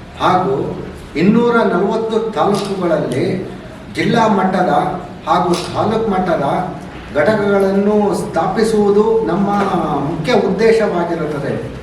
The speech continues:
ಇದು ಕನ್ನಡ ಪರ ಸಂಘಟನೆ ಆಗಿರುತ್ತದೆ. ವೇದಿಕೆಯ ನಮ್ಮ ಮುಖ್ಯ ಉದ್ದೇಶಗಳೇನೆಂದರೆ ಕನ್ನಡ ನಾಡು, ನೆಲ,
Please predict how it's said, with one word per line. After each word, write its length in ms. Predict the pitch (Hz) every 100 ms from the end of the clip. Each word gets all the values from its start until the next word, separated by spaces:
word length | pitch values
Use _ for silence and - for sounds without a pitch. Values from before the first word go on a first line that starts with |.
| - -
ಇದು 240 | 202 226 -
ಕನ್ನಡ 280 | - 208
ಪರ 240 | 202 202 190
ಸಂಘಟನೆ 560 | 185 170 180 175 170
ಆಗಿರುತ್ತದೆ. 640 | 165 160 147 143 139 127 113 98 - - - - -
ವೇದಿಕೆಯ 420 | 202 - - - - 190 - - -
ನಮ್ಮ 300 | 170 202 202
ಮುಖ್ಯ 320 | 175 175 - 226
ಉದ್ದೇಶಗಳೇನೆಂದರೆ 1600 | - 190 208 196 196 185 180 175 170 165 156 139 - 208 - - - - - - - - - - - - -
ಕನ್ನಡ 280 | - 220 240
ನಾಡು, 500 | 220 185 185 185 185 185 185 185 254 - -
ನೆಲ, 200 | - 202